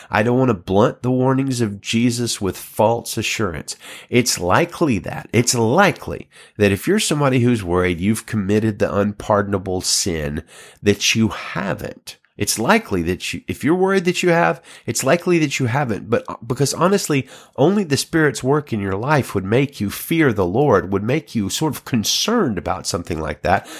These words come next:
But the way that Jesus addressed this issue is with the highest,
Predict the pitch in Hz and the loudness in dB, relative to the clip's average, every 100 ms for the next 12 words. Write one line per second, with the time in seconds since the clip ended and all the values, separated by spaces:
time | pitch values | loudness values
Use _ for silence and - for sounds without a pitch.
0 | - - 143 147 165 165 127 113 127 127 | -12 -4 0 2 2 2 0 0 0 0
1 | 120 107 87 113 131 - 95 92 - - | 0 -2 0 0 0 -2 -2 -2 -4 -10
2 | - - - - 117 - 107 - 98 98 | -20 -20 -8 0 2 4 2 2 0 2
3 | 101 101 - - - 98 - - 139 139 | 2 2 -2 -6 -4 -4 -4 -4 0 2
4 | 151 113 - - | 2 0 -2 -4